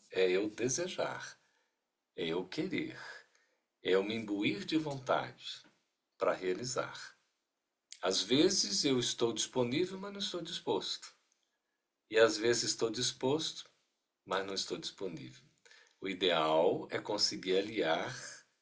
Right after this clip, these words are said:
a disposição à disponibilidade e a disponibilidade à disposição. Fica claro pra nós?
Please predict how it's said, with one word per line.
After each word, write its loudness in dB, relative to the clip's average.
a -2
disposição 4
à -2
disponibilidade -4
e -2
a 0
disponibilidade -4
à -8
disposição. -6
Fica 0
claro 6
pra -4
nós? 2